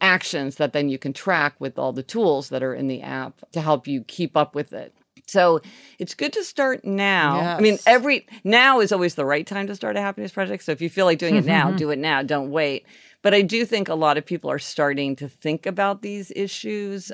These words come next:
Speaker 1: just as a
Speaker 2: Yes.
Speaker 1: natural consequence of the year coming to an end.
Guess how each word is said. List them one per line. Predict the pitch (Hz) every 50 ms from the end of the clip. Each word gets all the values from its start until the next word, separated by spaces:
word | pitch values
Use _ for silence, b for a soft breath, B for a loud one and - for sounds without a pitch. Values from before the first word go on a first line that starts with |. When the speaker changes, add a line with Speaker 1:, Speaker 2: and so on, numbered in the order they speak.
| - -
Speaker 1:
just | 160 - 202 190 - - _ _ _ _ -
as | 170 170 170
a | 185
Speaker 2:
Yes. | 214 226 240 -
Speaker 1:
natural | 151 147 143 143 143 - - 160 156 151
consequence | - - 151 139 139 - 156 - - 143 135 135 -
of | 135 120
the | 127
year | 131 127 123 127 123
coming | 123 - 131 123 123 123
to | - 131
an | 123 123
end. | 123 113 113 - - 131